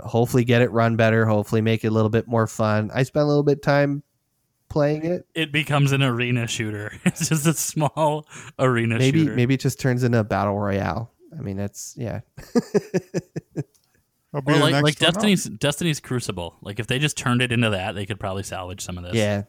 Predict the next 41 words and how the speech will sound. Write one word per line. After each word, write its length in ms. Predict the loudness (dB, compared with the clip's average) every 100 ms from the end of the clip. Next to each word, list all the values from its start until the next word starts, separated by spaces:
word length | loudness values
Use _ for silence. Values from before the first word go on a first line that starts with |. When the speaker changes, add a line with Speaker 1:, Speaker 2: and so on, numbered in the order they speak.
| _ _
Speaker 1:
So 240 | 2 4 4
we'll, 280 | 4 2 4
we'll, 440 | 6 6 4 -2 _ _ _ _ _ _ _ -4
we'll 200 | 0 2
see 220 | 4 6
what 140 | 6
happens 460 | 6 4 4 2 2
with 160 | 0 2
that. 460 | 4 4 0 _ _ -6
If 160 | -4
there's 200 | 0 0
any, 340 | 0 0 -2 -6 _ _ _
obviously 420 | -2 -2 0 0
we, 280 | 2 2 0 0
we 140 | 2
like 200 | 2 0
talking 320 | -2 -2 -4
crap 280 | -4 -2 0
about 240 | 0 -2
the 80 | -4
game. 420 | -4 -2 -2 -6 -12 _ _ _ _ _ _ _ _ _ _ _ _
Uh, 280 | 0 2 2
I 80 | 4
was 220 | 4 2
forcing 340 | 2 0 0 -4
it 100 | -6 -14 -6
at 100 | 0
one 160 | 0 0
point. 180 | 0
I 60 | 0
was 100 | -2
forcing 300 | -2 -2 -2
myself 340 | -4 -2 -4
to 80 | -4
try 220 | 0 0
to 60 | 2
play 200 | 0 -2
through 280 | 0 -2 -2
it 180 | -4 _
'cause 260 | -6 -6 -6
my 280 | -4 -4